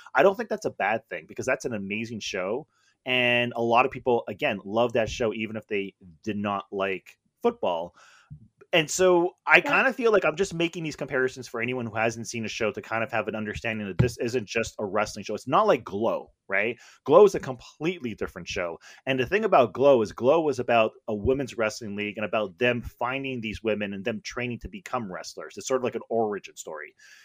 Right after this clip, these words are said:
Speaker 1: This, we start in the middle of the story. They are wrestlers. They have a professional wrestling league. It is in the indie scene,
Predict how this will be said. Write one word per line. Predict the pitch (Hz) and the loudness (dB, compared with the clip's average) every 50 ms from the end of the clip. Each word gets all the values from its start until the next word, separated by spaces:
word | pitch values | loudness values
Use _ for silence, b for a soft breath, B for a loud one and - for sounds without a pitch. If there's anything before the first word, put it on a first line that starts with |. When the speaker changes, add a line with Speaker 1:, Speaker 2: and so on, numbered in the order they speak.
| B - | B -10
Speaker 1:
This, | 110 104 92 190 202 - - | -4 2 4 4 4 4 0
we | 180 | -8
start | 147 - - 151 143 139 | -6 2 4 4 4 4
in | - 120 113 | 2 -2 -4
the | 113 | -2
middle | 113 113 113 123 139 147 131 104 90 - - | -2 -2 2 4 6 6 6 6 4 0 -4
of | 104 98 82 | -6 -8 -8
the | 90 | -10
story. | - - 104 98 85 80 90 - 104 95 | -12 -8 -8 -6 -6 -6 -10 -12 -6 -2
They | 104 131 143 - | 0 0 0 2
are | 127 135 147 139 | 4 4 4 4
wrestlers. | 113 92 80 78 - - - 82 78 - - | 4 0 -6 -10 -12 -14 -16 -16 -16 -6 -4
They | 120 113 | -2 -2
have | 98 104 120 127 131 123 | 0 2 2 2 2 2
a | 117 101 | 0 -4
professional | - 104 - - 107 104 - - - 113 101 92 | -6 -8 -6 -4 -2 -2 -2 -4 -6 -6 -6 -4
wrestling | 90 98 101 107 - - 98 92 92 | -2 -2 -4 -4 -6 -10 -14 -12 -12
league. | 92 87 87 85 - | -10 -12 -10 -8 -6
It | 117 117 | -2 2
is | 135 143 147 139 - - | 2 2 2 2 -2 -6
in | - 127 117 | -6 -4 -4
the | 104 113 - 110 | -4 -6 -8 -8
indie | 113 120 143 170 165 | -8 -8 -8 -8 -10
scene, | - - 170 170 180 190 208 | -10 -8 -6 -4 -4 -4 -6